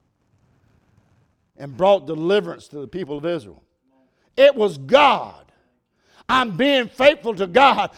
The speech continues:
I'm not being faithful to you. I'm being faithful to Him.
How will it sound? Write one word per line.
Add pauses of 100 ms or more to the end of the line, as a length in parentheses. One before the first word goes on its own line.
(100)
I'm
not
being
faithful
to
you. (1700)
I'm
being
faithful
to
Him.